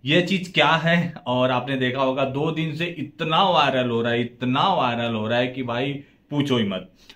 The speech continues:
लोग reel पे reel बनाए जा रहे हैं, कुछ भी trend हो जाता है भाई, India में कुछ भी trend हो जाता है। और खास करके जो trend होता है ना लड़कियों की वजह से होता है, लड़कियां चीन टपाक डमडम,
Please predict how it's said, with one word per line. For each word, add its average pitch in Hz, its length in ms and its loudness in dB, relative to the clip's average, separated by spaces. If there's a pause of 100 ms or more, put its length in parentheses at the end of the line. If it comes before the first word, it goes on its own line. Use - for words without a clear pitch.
(120)
लोग 151 360 2
reel 160 220 0
पे 175 80 0
reel 160 240 0
बनाए 143 360 2
जा 113 180 0
रहे 95 140 -6
हैं, - 140 -12
कुछ 214 200 -2
भी 302 140 0
trend 233 360 2
हो 202 80 2
जाता 127 300 0
है 110 60 -2
भाई, 107 140 -2
India 120 340 0
में 165 120 -6
कुछ 147 200 -8
भी 170 160 2
trend 139 320 -2
हो 104 80 -2
जाता 95 260 -2
है। 95 160 -6 (200)
और 143 140 -2
खास 147 260 0
करके 151 260 -2
जो 151 120 -4
trend 143 360 0
होता 131 200 0
है 147 60 0
ना 180 60 2
लड़कियों 131 420 -2
की 131 80 -6
वजह 113 220 0
से 104 120 -6
होता 92 240 -6
है, 90 120 -8 (300)
लड़कियां 131 540 0 (260)
चीन 147 240 -2
टपाक 113 300 0
डमडम, 95 400 -4